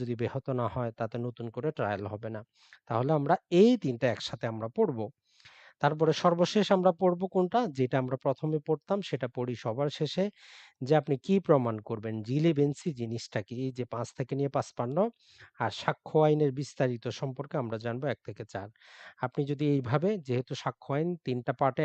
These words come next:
এগারোটা চ্যাপ্টারে বিভক্ত, আমরা এগারোটার মধ্যে ভাগ করেছি, এইভাবে আপনি যদি পড়ার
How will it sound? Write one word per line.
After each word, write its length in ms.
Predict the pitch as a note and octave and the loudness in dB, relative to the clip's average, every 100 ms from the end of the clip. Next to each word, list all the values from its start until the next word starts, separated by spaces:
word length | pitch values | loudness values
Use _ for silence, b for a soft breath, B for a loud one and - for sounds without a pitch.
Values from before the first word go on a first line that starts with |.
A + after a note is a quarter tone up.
| B2 | 0
এগারোটা 380 | B2 A#2 A#2 C#3 | 2 0 0 -2
চ্যাপ্টারে 440 | - A2+ C3+ B2+ | -2 -4 -4 -2
বিভক্ত, 440 | B2 A#2 A2 A2 - F3+ G3 B B B B B B2 | -4 -4 -6 -4 2 2 2 B B B B B -6
আমরা 180 | A#2 C3+ D3+ B2+ | 0 2 2 2
এগারোটার 520 | B2+ A#2+ A2+ C3 C3+ | 0 0 0 2 2
মধ্যে 280 | C3 B2 D3+ | 0 -2 -2
ভাগ 200 | B2 A2+ | -2 -6
করেছি, 340 | - B2 C3 - - | -6 -6 -6 -12 -6
এইভাবে 420 | D3 C3+ A#2 C3 D3+ | 0 0 0 2 2
আপনি 120 | C#3 D3 | 2 -4
যদি 140 | C3+ B2 - | -4 -6 -2
পড়ার 280 | A#2 A#2+ | -2 -2